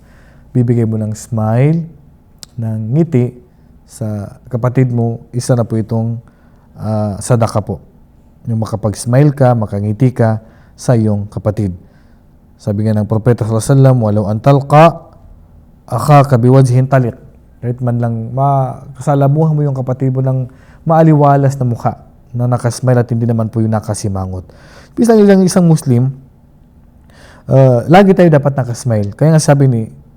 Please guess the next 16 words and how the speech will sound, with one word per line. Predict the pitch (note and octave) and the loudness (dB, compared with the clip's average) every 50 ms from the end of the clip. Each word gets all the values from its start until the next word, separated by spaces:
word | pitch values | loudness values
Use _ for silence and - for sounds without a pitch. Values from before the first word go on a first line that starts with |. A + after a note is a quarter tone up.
| - - _ - - | -20 -20 _ -20 -14
Jarir | - A#2 A#2+ A#2+ C3 B2+ C#3 D3+ D3+ C3+ | -8 -4 2 4 6 6 8 6 6 6
bin | C3 | 6
Abdullah, | A#2+ A#2+ B2 B2 C#3 C3 B2 A#2+ | 4 2 2 2 2 4 2 2
sabi | - C3 C3+ C#3+ C#3 | 2 2 4 4 4
niya, | C#3 C#3 | 6 6
"Ma | E3 F#3+ A3 | 6 6 6
ra'a | G#3+ G3 F3+ F3+ F#3+ F#3+ | 6 6 6 6 6 6
ni | F#3 E3 | 6 6
Rasulullah | D#3 D#3 D#3 E3 D3 C#3+ C#3+ C3+ | 4 2 2 2 0 0 0 2
sallallahu | |
alaihi | - E3 | 2 2
wasallam | D#3+ D#3 D#3 D#3 | 2 2 2 2
illa | E3+ E3 E3 E3 F3+ G3 G3+ G3 F#3 - - - - B2+ - | 2 4 4 6 6 4 4 2 -2 -8 -16 -20 -12 -4 0
tabassam." | D#3 D#3+ F#3 F#3+ F#3 - E3 E3 D#3+ - - - - - - - - - - - _ - | 2 4 4 2 2 0 -4 -4 -6 -8 -14 -20 -20 -20 -20 -20 -20 -20 -20 -20 _ -12
Hindi, | - D3 D3+ D#3 F3+ G3+ G3+ G3 | -4 -2 0 2 4 4 4 4
hindi, | G3 G3+ F#3+ G3 F#3+ F#3 F#3 G#3 | 4 2 2 2 2 0 2 2